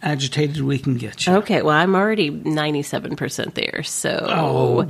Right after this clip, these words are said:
Speaker 1: come now. I
Speaker 2: Listen,
Speaker 1: know you.
Speaker 2: can you just listen?
Speaker 1: Can you just know that I know you?
Speaker 2: Yes, and that's fine.
Speaker 1: Okay.
Speaker 2: But the other reason that we keep a note stock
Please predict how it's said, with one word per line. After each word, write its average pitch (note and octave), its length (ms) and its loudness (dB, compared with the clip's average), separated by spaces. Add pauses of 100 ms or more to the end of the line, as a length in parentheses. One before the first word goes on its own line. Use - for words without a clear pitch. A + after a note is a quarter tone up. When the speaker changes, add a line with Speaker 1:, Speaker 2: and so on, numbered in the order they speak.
(120)
Speaker 1:
come A#2+ 320 -2
now. - 320 -10
I - 140 0
Speaker 2:
Listen, G3+ 160 6
Speaker 1:
know F#3+ 120 6
you. C#3+ 380 2 (180)
Speaker 2:
can B3+ 200 2
you C#4 140 4
just C4 280 -6
listen? - 360 -6
Speaker 1:
Can D#3 260 4
you D#3+ 200 2
just F3 260 -2
know D#3+ 180 -2
that B2+ 120 -6
I A#2 100 -4
know G#2+ 200 -6
you? - 200 -18
Speaker 2:
Yes, A3+ 440 2
and G#3+ 220 0
that's G3+ 220 0
fine. - 340 -4 (160)
Speaker 1:
Okay. C3+ 120 -6
Speaker 2:
But D#3+ 360 2 (380)
the G3+ 300 0
other D#4+ 300 4
reason B3 360 0
that D3+ 100 0
we D3+ 100 -4
keep D3 240 -8 (180)
a E3 100 -2
note D#3 220 -4
stock - 320 -8